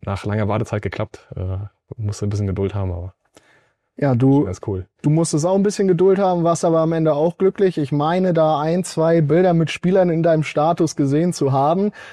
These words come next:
Speaker 2: Ganz stolz in deinem Villa-Trikot, das du ja mal angezogen hast im Stadion. Äh, der, der Strahlemann schlechthin. Hast ja auch noch ein paar Daumen gekriegt von den Fans aus England.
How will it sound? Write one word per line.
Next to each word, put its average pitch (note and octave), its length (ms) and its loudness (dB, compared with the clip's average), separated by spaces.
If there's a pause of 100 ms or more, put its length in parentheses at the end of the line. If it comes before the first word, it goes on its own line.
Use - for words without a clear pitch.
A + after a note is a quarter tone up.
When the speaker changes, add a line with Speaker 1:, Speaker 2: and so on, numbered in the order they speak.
(120)
Speaker 2:
Ganz D#3 220 2
stolz F3+ 400 2
in F3+ 100 0
deinem D#3+ 280 4
Villa-Trikot, F#3+ 800 2 (240)
das C#3 220 -2
du F#3 40 4
ja E3 160 4
mal D#3+ 140 0
angezogen F3 580 2
hast F3 240 0
im F3 80 2
Stadion. F3 640 2
Äh, D3 300 2
der, D3 260 2 (120)
der D#3 120 4
Strahlemann F3+ 720 2
schlechthin. F3 600 2 (260)
Hast - 240 -2
ja F3+ 100 4
auch E3+ 80 2
noch E3 140 2
ein D#3+ 80 0
paar D#3+ 200 0
Daumen D#3 300 2
gekriegt G3 380 -2
von F3 180 0
den E3 220 2
Fans E3+ 320 -2
aus C#3+ 200 0
England. E3+ 520 0